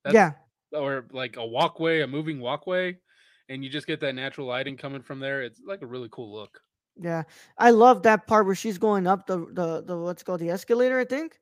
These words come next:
Speaker 2: And, uh, what's it called? Her image kind of reflects on the side of the escalator right there. And it's
Speaker 1: Mm-hmm.
Speaker 2: kinda warped as well. And it's just, oh, God, just this movie, man. Um,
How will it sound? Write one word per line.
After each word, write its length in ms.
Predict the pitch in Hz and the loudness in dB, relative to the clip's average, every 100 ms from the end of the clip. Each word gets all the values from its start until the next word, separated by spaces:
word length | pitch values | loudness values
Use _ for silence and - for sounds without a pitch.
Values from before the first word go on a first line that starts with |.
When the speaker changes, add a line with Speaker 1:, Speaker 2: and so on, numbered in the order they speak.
| _ _ _ _ _ | _ _ _ _ _
Speaker 2:
And, 200 | 208 202 | -4 0
uh, 80 | 190 | 0
what's 200 | 196 202 | 0 -4
it 20 | 220 | -4
called? 200 | 208 165 | -4 -4
Her 140 | 196 | -6
image 360 | 214 233 233 - | -4 -2 -2 -2
kind 180 | 226 | -6
of 60 | 208 | -4
reflects 480 | 180 - 196 196 - | -6 -6 -4 -4 -4
on 140 | 196 | -6
the 80 | 175 | -6
side 360 | - 185 190 190 | -4 0 0 0
of 60 | |
the 140 | 175 175 | -4 -4
escalator 500 | 180 - 208 220 226 | -6 -6 0 2 2
right 200 | 226 220 | 0 -2
there. 240 | 247 269 _ _ _ | -2 -4 _ _ _
And 120 | 202 | -6
it's 140 | 180 123 | -6 0
Speaker 1:
Mm-hmm. 80 | 220 | 0
Speaker 2:
kinda 160 | 180 | 2
warped 480 | 156 160 185 214 - | -2 -2 0 -2 -4
as 180 | 190 156 | -6 -2
well. 340 | 196 240 254 - _ | 0 0 -2 -12 _
And 220 | - 180 170 | -10 -8 -10
it's 160 | - | -14
just, 120 | - - | -20 -6
oh, 400 | 214 214 175 139 - | 0 2 2 -2 -10
God, 260 | 170 170 160 - | -6 -4 -4 -6
just 300 | 196 175 - _ _ _ _ _ _ | -8 -8 -18 _ _ _ _ _ _
this 160 | - 254 | -6 0
movie, 320 | 269 262 226 | 4 6 4
man. 340 | 190 185 180 175 - | 2 2 0 -4 -6
Um, 500 | 180 180 180 175 | 2 4 4 0